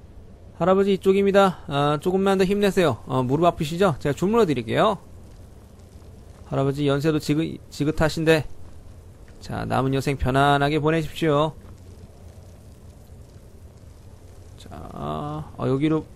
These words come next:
불을 들고, 횃불을 들고 어딘가로 가고 있네요. 어, 불을, 불을 여기 넣-, 질러. 불이 들어왔어요. 자, 할아버지 반대쪽, 반대, 양쪽으로 불에 붙였어.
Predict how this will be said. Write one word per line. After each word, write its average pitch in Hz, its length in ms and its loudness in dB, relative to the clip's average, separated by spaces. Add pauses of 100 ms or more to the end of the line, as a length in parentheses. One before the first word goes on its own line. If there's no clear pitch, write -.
(160)
불을 196 260 2
들고, 139 420 2
횃불을 202 320 0
들고 180 220 2
어딘가로 156 360 2
가고 160 280 0
있네요. 139 380 -4 (2250)
어, 165 240 6
불을, 175 400 4 (140)
불을 202 200 4
여기 180 240 4
넣-, 123 140 -4 (360)
질러. 135 440 0 (1300)
불이 180 160 0
들어왔어요. 180 560 4 (1200)
자, 135 720 -8 (1120)
할아버지 170 420 0
반대쪽, 165 600 -4 (160)
반대, 180 300 0
양쪽으로 226 500 4
불에 185 220 4
붙였어. 160 580 0